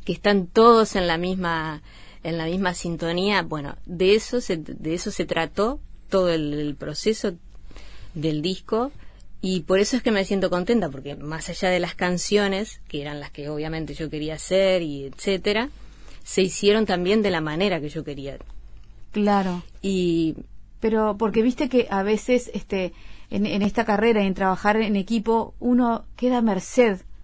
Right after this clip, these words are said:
Speaker 2: de algunas personas que, como vos decís, no quieren lo mismo que vos,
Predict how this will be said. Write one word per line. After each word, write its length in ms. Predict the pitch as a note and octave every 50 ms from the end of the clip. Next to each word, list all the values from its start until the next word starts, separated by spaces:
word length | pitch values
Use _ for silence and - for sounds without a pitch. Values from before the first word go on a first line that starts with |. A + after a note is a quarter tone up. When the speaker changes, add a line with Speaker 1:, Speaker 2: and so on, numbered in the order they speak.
| - - - - - - - - -
Speaker 2:
de 380 | - G3 G3 G3+ G#3 G#3 G3+ -
algunas 460 | - G3 G3+ G#3 G#3 A3+ A3+ A#3 -
personas 600 | - - G3+ G3 - - A3+ A3+ G#3+ G#3+ A#3 A3+
que, 140 | - - G#3
como 240 | - G#3 G3 F#3+ F#3
vos 160 | G3 G#3+ G#3
decís, 560 | A3 A#3 A3 - - B3+ B3+ C4 B3+ - - - - - - - - - -
no 180 | - A3 B3 -
quieren 300 | - B3+ C4+ B3+ A#3 G#3+
lo 100 | G3+ G3+
mismo 220 | G3+ G3 G3 G#3+
que 120 | G3 G3 G3
vos, 360 | G3 G3+ G#3 G#3+ G3+ - -